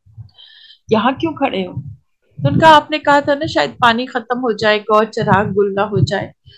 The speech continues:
تو میں اس دن سے روز رات کو پانی لے کر آ جاتا ہوں اور چراغ لے کر کہ کہیں آپ کو ضرورت نہ پڑے۔" یہ وہ لوگ تھے نا جو عشق رسول کے سچے دعوے دار تھے۔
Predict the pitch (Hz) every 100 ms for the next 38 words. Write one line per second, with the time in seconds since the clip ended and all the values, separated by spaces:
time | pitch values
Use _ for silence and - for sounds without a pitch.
0 | _ 285 269 294 - - 269 269 302 247
1 | 247 269 233 226 - 254 - 208 196 254
2 | 254 240 247 233 220 240 233 240 240 240
3 | 247 240 202 185 185 190 226 226 226 226
4 | - - 220 214 214 - 202 202 196 -
5 | - 185 - 175 190 _ _ _ - -
6 | - - - - - - _ _ - -
7 | - - - - - - - _ - -
8 | _ - - 226 269 320 269 262 262 302
9 | 311 320 262 _ 269 330 - 302 285 277
10 | - 294 302 285 285 277 240 208 202 190
11 | 175 180 208 - -